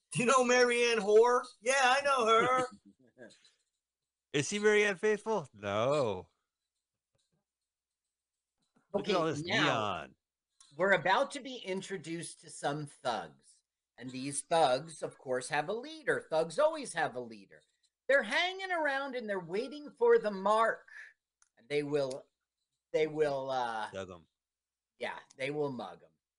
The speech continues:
Speaker 2: And you can
Speaker 3: Now
Speaker 2: tell
Speaker 3: listen.
Speaker 2: that the leader, 'cause he,
Speaker 1: Carl
Speaker 2: there's three of
Speaker 1: goes,
Speaker 2: them.
Speaker 1: Carl goes, "Yeah, they will mug him." <laughs>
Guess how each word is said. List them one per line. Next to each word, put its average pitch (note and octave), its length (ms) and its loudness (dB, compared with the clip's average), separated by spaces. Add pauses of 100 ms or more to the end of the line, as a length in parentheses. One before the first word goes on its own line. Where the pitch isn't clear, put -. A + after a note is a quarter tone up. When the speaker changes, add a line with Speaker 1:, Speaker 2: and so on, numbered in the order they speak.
(560)
Speaker 2:
And B2+ 100 -14
you F#3 120 -8
can E3 160 -4
Speaker 3:
Now F#3+ 40 -10
Speaker 2:
tell F#3+ 180 6
Speaker 3:
listen. C#3 100 -6
Speaker 2:
that B2 120 -6
the B2 80 -4
leader, D#3 260 -2
'cause - 200 -8
he, C#3+ 200 -8
Speaker 1:
Carl - 260 4
Speaker 2:
there's G#3 140 0
three G#3+ 120 2
of G#3 60 2
Speaker 1:
goes, B2+ 80 0
Speaker 2:
them. F#2 320 -6 (220)
Speaker 1:
Carl F#3 140 -2
goes, E3 220 -6 (580)
"Yeah, D3 520 0 (100)
they B2 240 -4
will A#2+ 240 -10
mug F2 320 -12
him." D#2+ 260 -20 (340)
<laughs> C#4 220 -10